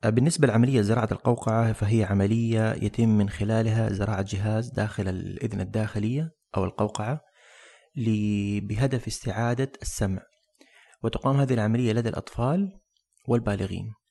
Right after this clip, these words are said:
من هم أصحاب ذوي الإعاقة السمعية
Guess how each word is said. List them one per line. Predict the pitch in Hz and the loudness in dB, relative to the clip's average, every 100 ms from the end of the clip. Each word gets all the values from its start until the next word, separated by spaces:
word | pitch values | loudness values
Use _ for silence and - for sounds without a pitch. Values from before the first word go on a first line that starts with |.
| - | -4
من | 110 | -2
هم | 107 123 156 175 _ _ _ _ _ _ | 0 0 0 -2 _ _ _ _ _ _
أصحاب | - - - 117 123 - 120 | -6 -4 -2 0 -2 -4 -4
ذوي | 104 | -2
الإعاقة | 104 101 113 | -2 -4 -6
السمعية | 104 - 98 98 120 139 | -6 -6 -4 -2 -2 -2